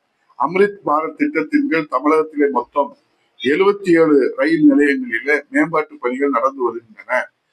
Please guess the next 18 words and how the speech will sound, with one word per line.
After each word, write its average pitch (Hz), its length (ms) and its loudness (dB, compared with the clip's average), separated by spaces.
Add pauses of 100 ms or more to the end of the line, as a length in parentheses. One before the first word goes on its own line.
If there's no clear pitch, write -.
(340)
ரெண்டாயிரத்தி 190 540 -2
பதினாலு 170 520 0
முதல் 151 380 2
மாநிலத்தில் 151 580 -2
ஆயிரத்தி 160 600 0 (180)
முன்னூத்தி - 440 -6
ஐம்பது 139 640 0
கிலோமீட்டர் 151 680 0
புதிய 147 260 0
ரயில் 143 260 0
பாதைகள் 127 440 -2 (460)
அமைக்கப்பட்டுள்ளன. 135 960 -2 (200)
தமிழகத்தில் 147 800 0 (360)
தொண்ணூத்தி 180 420 -2
ஏழு 151 200 2
சதவீதம் 139 600 0
மின்மயமாக்கல் 139 840 -2
பணி 143 400 2